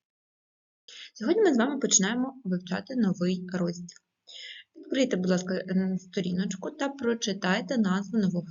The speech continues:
розділу. Що означає слово «відкриття»? Які відкриття, на вашу думку, були важливими для людства?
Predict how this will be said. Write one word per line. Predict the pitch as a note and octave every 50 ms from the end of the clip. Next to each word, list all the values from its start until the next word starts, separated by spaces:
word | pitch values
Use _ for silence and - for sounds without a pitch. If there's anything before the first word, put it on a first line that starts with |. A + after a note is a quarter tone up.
| F3+
розділу. | F3 E3+ - - - - - - _ _ _ _ _ - - - - - - -
Що | - - - G4+ A#4 G#4
означає | E4+ D4 B3 A#3 A3 - A#3+ C4 D#4 F4 E4+
слово | E4 - B3+ B3+ C4+ C4
«відкриття»? | A#3 A#3+ A#3+ - - B3 A#3 A3+ - - G3 F#3 F3+ F#3 F#3 F3+ - - - - - _ _ _ _ _ _ _ _ -
Які | D#4+ D#4+ - C#4 A#3
відкриття, | F#3+ F#3 - - G3 F#3 - C4+ D#4
на | E4+ E4
вашу | D4 - -
думку, | F3+ F3 A3+ C4 - - G#3
були | F#3 F#3 F#3+ F#3+
важливими | F#3 F#3 F3 - F3+ F#3 G#3 A#3+ C4 C4+ B3
для | A3+ A#3 G#3+
людства? | F3+ F3 E3+ - - - _ - -